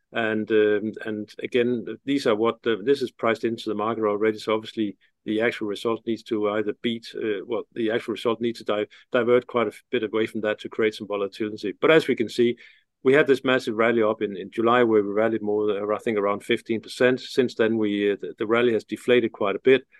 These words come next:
Uh, weather has improved in the U S and, uh, still some concerns about Black Sea shipments, but, uh, but generally wheat prices are relatively well behaved, not what you find in other areas, as you mentioned, Peter. Rice prices this week hit a record high in, in Thailand. That's the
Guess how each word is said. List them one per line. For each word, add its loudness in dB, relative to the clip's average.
Uh, 2
weather 2
has -2
improved 4
in -2
the -8
U 4
S 0
and, -6
uh, 0
still 6
some -2
concerns -2
about -2
Black 2
Sea -4
shipments, 0
but, -2
uh, 0
but -4
generally 4
wheat 0
prices -2
are 0
relatively 2
well 4
behaved, 2
not 2
what 2
you -4
find -2
in 2
other 4
areas, 2
as -6
you -6
mentioned, -4
Peter. -2
Rice 2
prices -2
this -4
week -2
hit 0
a 0
record -2
high 0
in, -4
in -16
Thailand. 0
That's -4
the -4